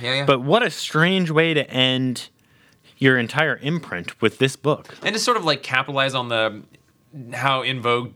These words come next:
Speaker 1: Dungeons and Dragons is right now, which is,
Speaker 2: Yeah.
Speaker 1: is awesome, but, like, five years ago, Dungeons and Dragons was not as popular as it is right now. And
Speaker 2: Yeah, it's
Speaker 1: so many
Speaker 2: peaking.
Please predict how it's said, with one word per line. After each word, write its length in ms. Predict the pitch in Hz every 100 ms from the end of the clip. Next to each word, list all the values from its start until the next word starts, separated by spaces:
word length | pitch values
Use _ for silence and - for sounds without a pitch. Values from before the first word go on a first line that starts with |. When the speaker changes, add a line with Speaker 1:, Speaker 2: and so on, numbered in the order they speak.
| -
Speaker 1:
Dungeons 260 | 131 110
and 80 | 113
Dragons 320 | 101 113 117
is 100 | 131
right 140 | 135 123
now, 240 | 131 127
which 160 | 131 139
is, 80 | 123
Speaker 2:
Yeah. 100 | 110
Speaker 1:
is 100 | 147
awesome, 480 | 131 139 151 170
but, 120 | 147 127
like, 180 | 120
five 240 | 113 131 127
years 200 | 120 113
ago, 240 | 123 127
Dungeons 320 | 123 127 120 113
and 80 |
Dragons 320 | 107 113 113 107
was 100 | 98
not 280 | 104 98 104
as 80 | 101
popular 360 | 110 101 104
as 100 | 95
it 60 | 101
is 180 | 101 104
right 180 | 101
now. 440 | 95 98 101 110 113
And 80 | 107
Speaker 2:
Yeah, 120 | 113
it's 100 | 127
Speaker 1:
so 80 | 131
many 140 | 123
Speaker 2:
peaking. 140 | 120